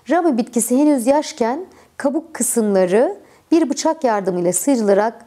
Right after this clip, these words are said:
elle veya makinelerle temizlenir. Üzerindeki zamskı maddenin, e, uzaklaştırılması için çürütme işlemi uygulanır. Yap-, e, kimyasal maddelerle veya mikroorganizmalarla yapılan zamk giderme işlemi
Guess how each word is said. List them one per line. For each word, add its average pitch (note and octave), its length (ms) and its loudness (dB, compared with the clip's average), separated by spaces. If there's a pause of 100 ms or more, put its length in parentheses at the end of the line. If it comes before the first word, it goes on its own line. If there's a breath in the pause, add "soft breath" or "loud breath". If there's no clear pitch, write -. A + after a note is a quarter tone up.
elle A#3+ 440 0
veya G#3 340 2
makinelerle A3 920 0
temizlenir. E3 600 -2 (360 loud breath)
Üzerindeki D4 640 2
zamskı A#3+ 840 -2
maddenin, G#3+ 720 -2 (540 loud breath)
e, F#3+ 220 2
uzaklaştırılması A#3+ 1000 -2
için F4 360 -2 (220 loud breath)
çürütme C#4+ 460 0
işlemi F#3+ 340 -2
uygulanır. D#3+ 640 -2 (1500 soft breath)
Yap-, C#4 380 -2
e, A3 320 2 (100)
kimyasal D#4+ 920 0 (440)
maddelerle A#3+ 680 0
veya G#3 200 2
mikroorganizmalarla A#3 1200 0
yapılan F#3+ 440 -2
zamk B3+ 540 -4
giderme F3+ 400 -2
işlemi A#3+ 560 0